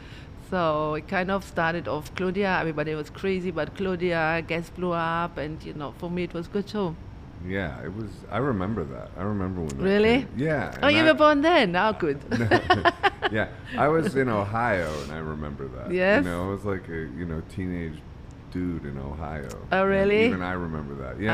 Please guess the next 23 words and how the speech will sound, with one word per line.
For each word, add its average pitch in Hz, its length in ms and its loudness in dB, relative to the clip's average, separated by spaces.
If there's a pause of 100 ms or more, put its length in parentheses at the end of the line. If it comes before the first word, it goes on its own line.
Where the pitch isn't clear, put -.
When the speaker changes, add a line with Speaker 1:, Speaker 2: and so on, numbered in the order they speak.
Speaker 1:
Ah, 165 220 6
Speaker 2:
like, 165 80 2
that - 60 -2
Speaker 1:
okay. 170 160 6
Speaker 2:
was 156 80 4
like, 113 220 0
that 110 140 -2
made 123 180 0
a 101 40 0
big 98 320 0
impact. 87 540 -4 (160)
Speaker 1:
Yeah? 185 420 6 (260)
Speaker 2:
Yeah. 95 360 -2 (640)
Speaker 1:
Yeah, 220 200 4
Speaker 2:
And 214 80 6
Speaker 1:
lots 233 180 4
of 269 160 4
people 214 680 6
always 190 320 2
ask 160 300 -2
me 180 120 0
about 147 320 0
those. 139 320 -2